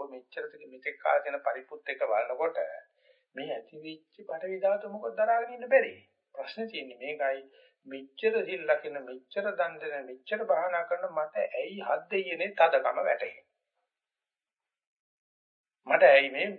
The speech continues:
පුරුසු ගොරෝසු ගති වැටෙන්නේ කියලා අපි අර නුරුස්නා ගතිය පහල කරගන්නවා. මේ පටවි ධාතු ආවේ බණක් කියලා දෙන්නයි.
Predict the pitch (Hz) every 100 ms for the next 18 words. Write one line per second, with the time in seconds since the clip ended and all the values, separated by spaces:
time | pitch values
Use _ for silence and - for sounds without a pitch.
0 | - - 170 - - 147 156 - - 120
1 | - - 117 113 110 123 175 269 - -
2 | _ - 202 220 208 214 202 180 190 -
3 | 196 185 175 175 165 - 147 156 147 139
4 | 120 117 143 185 170 170 170 143 143 156
5 | 151 147 151 143 139 151 147 113 120 139
6 | - 165 143 - 104 95 82 -